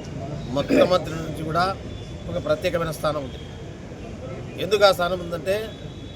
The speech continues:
మండలాలు ఏర్పడ్డప్పుడు కూడా నేనే ఆ రోజు మండలాధ్యక్షుడిగా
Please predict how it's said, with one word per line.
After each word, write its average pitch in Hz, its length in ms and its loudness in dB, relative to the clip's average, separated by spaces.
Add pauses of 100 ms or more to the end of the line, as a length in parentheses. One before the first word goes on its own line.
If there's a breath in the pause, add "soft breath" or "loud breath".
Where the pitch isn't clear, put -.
(240)
మండలాలు 190 500 4
ఏర్పడ్డప్పుడు 165 500 -6
కూడా 175 160 -4 (1080)
నేనే 185 320 -4
ఆ 180 80 2
రోజు 180 200 2
మండలాధ్యక్షుడిగా 160 600 -6